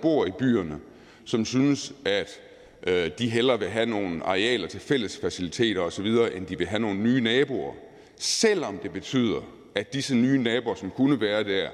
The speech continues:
de så alternativt må finde bolig uden for byerne, hvor de fylder mere og tager mere plads fra rigtig natur. Så det bliver et nej til det her populistiske beslutningsforslag fra Frie Grønne. Jeg ved, der kommer mange flere af den her slags, og der er jo tre partier, der kappes om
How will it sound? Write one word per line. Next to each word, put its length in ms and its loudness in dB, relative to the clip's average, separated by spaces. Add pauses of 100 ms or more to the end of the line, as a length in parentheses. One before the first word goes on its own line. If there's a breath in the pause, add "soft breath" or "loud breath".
(420 loud breath)
de 120 0
så 120 2
alternativt 680 -2
må 120 -2
finde 260 -2
bolig 340 2
uden 240 4
for 80 -4
byerne, 300 0
hvor 100 -2
de 80 -4
fylder 280 2
mere 300 0 (300 loud breath)
og 120 -2
tager 180 0
mere 360 0
plads 340 -6
fra 260 -6
rigtig 280 -6
natur. 420 -8 (1200 loud breath)
Så 100 2
det 120 2
bliver 160 4
et 60 2
nej 240 2 (160)
til 80 -2
det 140 4
her 380 2
populistiske 640 -4
beslutningsforslag 1040 0 (100)
fra 180 0 (320 loud breath)
Frie 280 2
Grønne. 440 0 (380 loud breath)
Jeg 80 2
ved, 160 2
der 80 -2
kommer 280 -2
mange 280 0
flere 340 2
af 60 0
den 140 -4
her 160 -2
slags, 520 -4
og 180 -4
der 100 2
er 140 2
jo 100 -2
tre 220 0
partier, 380 -2
der 60 -4
kappes 420 -4
om 180 0